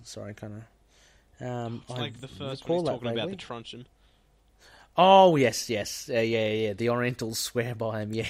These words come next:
Speaker 1: of course. Oh, yeah, that's right. Um, but
Speaker 2: God,
Speaker 1: yeah,
Speaker 2: I
Speaker 1: as
Speaker 2: love
Speaker 1: you
Speaker 2: the
Speaker 1: men-
Speaker 2: eighties.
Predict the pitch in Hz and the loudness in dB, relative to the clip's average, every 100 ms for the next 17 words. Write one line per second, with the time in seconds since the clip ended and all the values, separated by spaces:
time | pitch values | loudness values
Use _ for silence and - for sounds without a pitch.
0 | 117 110 - - 107 110 - - - - | -6 -10 -8 -8 -4 -2 -4 -6 -14 -16
1 | - - 147 160 156 139 127 127 - 113 | -14 -4 2 4 4 4 4 2 -2 -6
2 | 110 - - - - - 131 143 143 - | -6 -8 -20 -20 -18 -2 0 2 -2 -8
3 | _ _ _ _ _ - 147 - 160 208 | _ _ _ _ _ -20 -16 -4 -2 4
4 | 196 - - 214 117 107 110 110 | 4 4 2 0 0 0 -2 -8